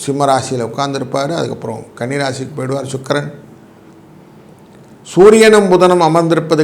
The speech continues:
கன்னி ராசியில் இருக்கக்கூடியது. பதினாறாம் தேதி அக்டோபர் அன்னைக்கு புதன் அன்று கிளம்பி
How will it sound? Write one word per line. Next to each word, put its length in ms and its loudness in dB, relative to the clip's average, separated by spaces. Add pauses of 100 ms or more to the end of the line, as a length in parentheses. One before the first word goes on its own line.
கன்னி 240 2
ராசியில் 420 4
இருக்கக்கூடியது. 720 0 (1300)
பதினாறாம் 580 4
தேதி 260 2
அக்டோபர் 420 0
அன்னைக்கு 300 -2 (160)
புதன் 300 -2
அன்று 340 -4 (160)
கிளம்பி 320 0